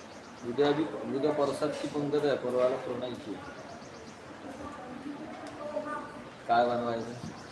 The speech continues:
काय रे, पावभाजी बनवायची?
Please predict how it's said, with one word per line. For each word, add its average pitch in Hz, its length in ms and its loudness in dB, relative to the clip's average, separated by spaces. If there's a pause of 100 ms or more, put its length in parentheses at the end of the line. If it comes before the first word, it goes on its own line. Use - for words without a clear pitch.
(1300)
काय 180 100 10
रे, 185 120 6
पावभाजी 175 360 12
बनवायची? 120 540 4